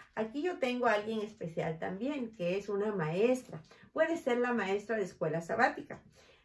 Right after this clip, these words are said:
¿verdad? Así como yo. Entonces, vamos a ver. Dice, ¿han oído esto? Yo también lo he dicho. Dice,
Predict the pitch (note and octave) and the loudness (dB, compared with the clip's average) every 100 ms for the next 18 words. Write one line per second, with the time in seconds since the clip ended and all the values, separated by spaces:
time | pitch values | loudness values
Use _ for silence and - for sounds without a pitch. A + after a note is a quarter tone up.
0 | - E3 E3 F#3+ A3+ - D#3+ G3 G#3 A#3+ | 0 2 4 2 0 -6 -4 0 2 4
1 | A#4 F#4 - - _ - G3 G3 F#3+ F3+ | 4 4 -2 -18 _ -4 -2 0 0 -2
2 | D#3 - - G#3 A3+ B3 A#3 F3 C#3+ - | -6 -10 0 2 4 2 0 0 -2 -6
3 | - _ _ _ _ _ - G#3 F3 - | -20 _ _ _ _ _ -8 -6 -6 -10
4 | - _ _ F3+ B3 D#4+ C#4 A3 G3 C#4 | -14 _ _ 0 2 2 2 4 4 2
5 | - D#3+ D#3+ B3 - A3 F#3 E3+ D3+ D3+ | 0 -2 0 0 0 -2 0 -2 -4 -4
6 | D#3 D#3 C#3+ C#3+ D#3 - | -6 -8 -6 -6 -6 -8